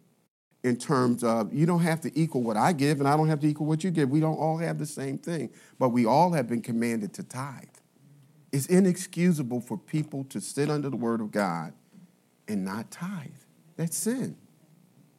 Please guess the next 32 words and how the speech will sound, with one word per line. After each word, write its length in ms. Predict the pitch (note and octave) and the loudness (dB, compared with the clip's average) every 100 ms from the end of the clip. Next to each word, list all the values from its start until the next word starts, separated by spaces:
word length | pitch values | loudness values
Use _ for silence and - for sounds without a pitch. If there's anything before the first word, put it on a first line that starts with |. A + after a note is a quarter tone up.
| _ _ _ _ - | _ _ _ _ -4
It's 160 | E3 | -4
sin. 440 | - A3+ A3+ F#2+ - _ _ _ _ _ _ _ _ _ _ _ _ - _ _ _ _ _ _ _ _ _ - | -2 -2 -2 -4 -10 _ _ _ _ _ _ _ _ _ _ _ _ -20 _ _ _ _ _ _ _ _ _ -6
I 80 | - | 2
remember 500 | C#3 C#3+ D3 C#3 B2 | 6 8 8 8 8
I 100 | A2+ | 8
was 120 | A2 | 6
pastoring, 560 | - C#3 C3 C3 B2 A#2 | 2 4 4 2 -2 -2
a 60 | G#2+ | 0
lady 240 | A2+ A2+ | 0 0
said, 360 | A2+ A#2 G#2+ G#2+ | -2 -4 -4 -4
"Well, 360 | A2+ G#2+ G#2+ - _ _ _ | -2 -2 -4 -14 _ _ _
I 160 | B2+ F#3 | 0 2
don't 200 | E3+ C3+ | 0 0
give 240 | C#3+ D3 | 0 0
because 400 | B2+ A#2+ B2+ A#2 | -2 -6 -6 -4
I 120 | A2+ | -6
give 200 | B2 B2 | -4 -4
my 200 | G#2+ F#2+ | -4 -8
time." 500 | F#2 - C3 F#2+ D2 - _ _ _ _ _ _ _ _ _ _ | -8 -10 -8 -8 -10 -20 _ _ _ _ _ _ _ _ _ _
We 160 | C#3 G#3 | 0 0
all 160 | C#4 G4 | 0 -2
give 240 | D4+ B3 | -2 2
our 160 | A#2 A2 | 2 0
time. 340 | A2+ F2+ - - _ _ _ - _ _ _ _ _ _ _ _ | -4 -8 -10 -20 _ _ _ -20 _ _ _ _ _ _ _ _
But 100 | C3+ | -2
God, 320 | D#3 F3 D#3+ | 2 2 2
a 100 | C3+ | 0
tithe 460 | C3 - G3 G#3+ G3 | -2 0 2 4 2
is 120 | D3+ | 0
not 320 | D3 D3+ C#3 | 0 -2 -2
your 120 | B2 A#2 | -4 -4
time. 680 | - F#3+ F#3 C3 G#2+ A2 | -4 -2 0 0 -2 -4